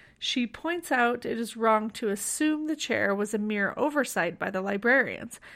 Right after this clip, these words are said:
In fact, librarians asked each other about the chair to find out who had placed it in the harp room, but no one accounted for it. A mystery, since the harp room requires a door code to enter.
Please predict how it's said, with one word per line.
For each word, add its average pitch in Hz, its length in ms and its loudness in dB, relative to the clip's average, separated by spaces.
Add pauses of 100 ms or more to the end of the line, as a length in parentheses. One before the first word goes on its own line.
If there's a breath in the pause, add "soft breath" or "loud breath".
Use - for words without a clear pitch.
(260 loud breath)
In 233 120 -2
fact, 233 340 4
librarians 220 680 2
asked - 380 2
each 277 160 -2
other 208 160 2
about 240 280 2
the 359 100 0
chair - 280 -2
to 220 140 -6
find 214 220 -2
out 214 120 0
who 233 100 2
had 220 160 2
placed 208 340 -4
it 214 100 0
in 196 220 -2
the 202 80 -8
harp 330 340 -2
room, 202 280 -4 (420 loud breath)
but 220 160 -4
no 196 140 -4
one - 120 -6
accounted 311 460 -2
for - 180 -8
it. - 180 -8 (460 loud breath)
A 226 80 -2
mystery, 226 640 0
since 220 300 -6
the 226 120 -2
harp 302 340 -2
room 220 260 -2
requires 208 600 0
a 202 100 -4
door 220 540 0
code 202 500 -4 (220)
to - 180 -12
enter. - 520 -8